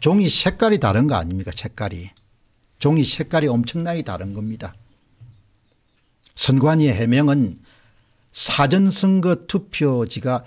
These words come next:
햇볕에 닿아서 노랗게 변했다. 어떻게 그런 거짓말을 할 수 있습니까?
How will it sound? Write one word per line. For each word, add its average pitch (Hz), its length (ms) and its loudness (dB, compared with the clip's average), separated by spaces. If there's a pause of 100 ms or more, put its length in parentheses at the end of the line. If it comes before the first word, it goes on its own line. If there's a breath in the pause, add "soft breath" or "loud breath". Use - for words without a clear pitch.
(300 soft breath)
햇볕에 190 420 0
닿아서 120 380 0
노랗게 120 360 0
변했다. 87 640 -8 (720)
어떻게 160 500 0
그런 151 520 -2
거짓말을 101 420 -4
할 107 200 -10
수 - 160 -20
있습니까? 95 540 -16